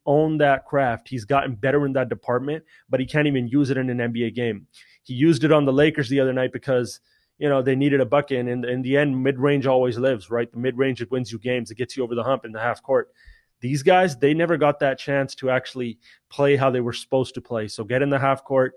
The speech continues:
Rather than having three, seven seconds to make a s-, decision like prime Melo would,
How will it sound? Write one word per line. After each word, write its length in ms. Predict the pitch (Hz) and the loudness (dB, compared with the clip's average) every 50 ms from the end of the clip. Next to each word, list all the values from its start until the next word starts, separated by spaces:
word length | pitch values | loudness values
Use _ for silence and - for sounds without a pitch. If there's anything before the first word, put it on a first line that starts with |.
| - _ | -6 _
Rather 200 | - 160 175 185 | 0 2 2 2
than 120 | 180 175 160 | 2 2 2
having 300 | 156 160 156 147 139 123 | 0 0 0 0 -2 -4
three, 300 | - 135 156 165 151 135 | -4 -4 -4 -4 -6 -6
seven 340 | - - 160 160 175 175 156 | -2 0 2 2 2 0 -2
seconds 400 | - 180 165 165 - 175 160 - | 0 0 0 0 -2 -4 -6 -6
to 100 | - 156 | -6 -4
make 200 | 160 165 - 160 | -4 -4 -4 -6
a 20 | |
s-, 160 | 143 - - 147 - | -8 -8 -8 -12 -8
decision 460 | 131 143 143 - 156 151 135 160 147 | -6 -6 -6 -4 -6 -6 -6 -6 -4
like 180 | 139 131 117 - | -4 -4 -6 -4
prime 280 | - 135 139 135 127 131 | -2 0 0 0 2 2
Melo 240 | 139 139 147 147 | 2 2 2 2
would, 220 | 147 151 143 127 | 2 0 -2 -2